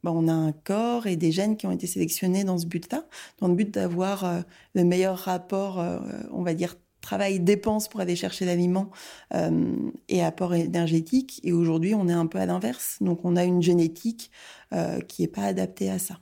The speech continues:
Du coup, c'est une zone qui va nous pousser à aller chercher les aliments gras et sucrés, probablement parce que d'un point de vue évolutionniste, on, c'était un besoin, euh, pour la survie de l'espèce. Les personnes qui étaient capables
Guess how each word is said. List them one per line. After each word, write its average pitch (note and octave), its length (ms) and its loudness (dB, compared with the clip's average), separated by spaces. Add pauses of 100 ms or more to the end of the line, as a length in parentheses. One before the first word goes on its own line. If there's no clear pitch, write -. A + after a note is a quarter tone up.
(100)
Du F#3 220 4
coup, B3 180 2
c'est B3+ 160 0
une F#3 200 6
zone A3 480 2
qui - 100 -4
va F3 140 2
nous F3 120 0
pousser A#3+ 680 0
à G3 80 0
aller F3+ 180 4
chercher F#3+ 440 -2
les G3+ 180 2
aliments F3 340 2
gras F#3 200 0
et F#3 80 2
sucrés, A3 480 -2 (380)
probablement F#3 380 2
parce F#3+ 140 -2
que - 60 -6
d'un E3+ 140 2
point F3 180 -2
de F3 60 6
vue F3 160 0
évolutionniste, F3 960 2 (1000)
on, F3 400 4
c'était E3+ 240 0
un D#3 160 2
besoin, F3+ 680 2 (120)
euh, D#3+ 500 0
pour F#3 140 0
la E3+ 100 4
survie F3+ 300 2
de E3+ 80 0
l'espèce. A3+ 460 0
Les F3 60 2
personnes G3 400 0
qui G3 120 0
étaient E3+ 160 2
capables F3 420 -2